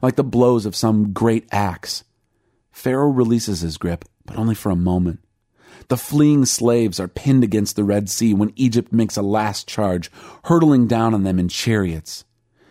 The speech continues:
God drowns those soldiers in the sea, every last one of them. Standing in shock and joy on the opposite shore, the Hebrews proclaim, "The Lord is a warrior. Yahweh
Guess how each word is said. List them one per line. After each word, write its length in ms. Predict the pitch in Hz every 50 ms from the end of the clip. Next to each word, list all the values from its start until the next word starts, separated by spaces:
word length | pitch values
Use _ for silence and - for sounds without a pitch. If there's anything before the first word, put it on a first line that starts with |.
| _ _ -
God 300 | 123 123 127 135 151 143
drowns 420 | 123 123 127 127 127 127 123 104
those 200 | 104 98 95 90
soldiers 400 | - - 101 104 98 107 107 101
in 120 | 110 104
the 80 | 101 98
sea, 460 | - - - - 113 98 87 80 78 - _ _ _ _ _ -
every 260 | 123 131 135 156 156
last 380 | 143 123 117 113 110 - -
one 220 | 98 101 104 107 107
of 120 | 101 90
them. 300 | 98 92 85 78 76 78 - _ _ _ _ _ _ _ _ _ - - _
Standing 540 | - - - - 117 113 123 135 147 147 139
in 120 | 117 107
shock 600 | 101 - - - - 110 110 117 123 110 - - -
and 240 | - - 101 104 101
joy 440 | 98 98 101 110 107 107 101 92 87
on 80 | 90 92
the 120 | 101 -
opposite 460 | - 98 104 107 - 113 113 113 -
shore, 520 | - - - 107 101 107 110 117 131 135 - _ _ _ _ _ _ _ _ _ _
the 60 | -
Hebrews 480 | - - 120 131 135 123 135 131 117 -
proclaim, 760 | - - 113 107 - - - 117 104 95 87 82 80 76 76 - _ _ _ _ _ _ _ _ _
"The 100 | - 120
Lord 480 | 120 123 117 117 123 127 127 131 131 127
is 140 | 123 107 92
a 60 | 101
warrior. 760 | 90 87 92 95 104 110 107 101 98 92 82 78 80 82 82 _ _ _ _ _ _ _ _ _ _
Yahweh 800 | - 131 123 127 117 131 147 156 139 107 90 82 82 82 80